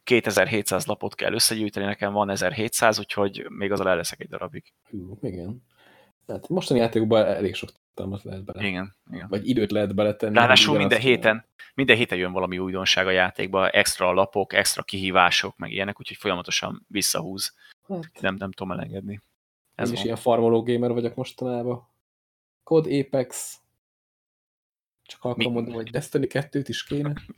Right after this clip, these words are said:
Speaker 1: <laughs> Mikor mi? Igen. Az majd mindent
Speaker 2: De
Speaker 1: kell.
Speaker 2: még játszani a Doom-ot.
Speaker 1: Ja, igen, azt láttam, láttam, igen.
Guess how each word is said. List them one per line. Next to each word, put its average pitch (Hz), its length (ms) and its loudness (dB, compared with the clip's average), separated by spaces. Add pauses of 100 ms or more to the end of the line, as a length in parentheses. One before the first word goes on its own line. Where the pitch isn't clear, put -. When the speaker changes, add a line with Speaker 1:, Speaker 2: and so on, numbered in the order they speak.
(160)
Speaker 1:
<laughs> - 320 -12
Mikor 101 400 4
mi? 87 280 -8
Igen. - 380 -12
Az - 200 4
majd 120 120 8
mindent 107 240 4
Speaker 2:
De - 60 -6
Speaker 1:
kell. - 120 0
Speaker 2:
még 131 100 -2 (120)
játszani 120 420 -2
a 98 60 2
Doom-ot. 131 500 0 (1700)
Speaker 1:
Ja, 127 160 4
igen, 107 160 8
azt - 120 2
láttam, - 360 2
láttam, - 340 -8
igen. - 260 -12